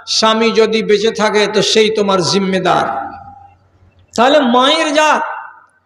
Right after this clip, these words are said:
শরিয়তের আইন অনুযায়ী তারা যখন তখন বাড়ির বাইরে যেতে পায় না, আজকে তাদেরকে একটু আনন্দ দেওয়ার উদ্দেশ্যে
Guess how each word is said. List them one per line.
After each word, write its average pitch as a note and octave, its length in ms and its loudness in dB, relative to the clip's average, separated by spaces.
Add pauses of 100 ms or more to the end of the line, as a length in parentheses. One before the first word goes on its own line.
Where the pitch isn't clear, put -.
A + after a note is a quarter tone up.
(360)
শরিয়তের D4 640 2
আইন C4+ 340 -2
অনুযায়ী D4+ 640 -2 (720)
তারা C#4 260 2
যখন C4+ 500 -2
তখন D4 420 -2
বাড়ির C4+ 320 0
বাইরে C#4 320 2
যেতে C#4 220 -2
পায় C#4 240 0
না, B3+ 300 -6 (800)
আজকে C#4+ 600 2 (400)
তাদেরকে C4+ 460 2
একটু C#4 300 -2
আনন্দ E4+ 540 0
দেওয়ার C#4 360 4
উদ্দেশ্যে B3+ 600 0